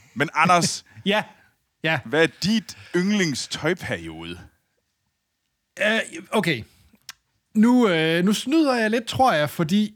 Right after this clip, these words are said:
Speaker 2: øh, mit svar er faktisk, øh,
Speaker 1: Hvis du
Speaker 2: to tusind
Speaker 1: siger
Speaker 2: og
Speaker 1: i dag.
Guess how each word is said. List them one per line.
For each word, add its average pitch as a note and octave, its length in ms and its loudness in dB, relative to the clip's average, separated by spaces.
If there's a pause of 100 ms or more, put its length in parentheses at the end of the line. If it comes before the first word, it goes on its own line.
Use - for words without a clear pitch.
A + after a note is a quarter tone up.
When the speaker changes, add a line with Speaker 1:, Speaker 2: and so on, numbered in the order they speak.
Speaker 2:
øh, E3+ 300 -2
mit E3+ 140 -2
svar G#3 460 0 (220)
er F#3+ 140 -2
faktisk, F#3 640 -4
øh, C#3+ 80 -6 (380)
Speaker 1:
Hvis - 160 -12 (340)
du - 0 -
Speaker 2:
to G3 160 -2
tusind - 200 -2
Speaker 1:
siger B2 200 0
Speaker 2:
og A#2+ 60 2
Speaker 1:
i B2 60 -2
dag. B2 360 0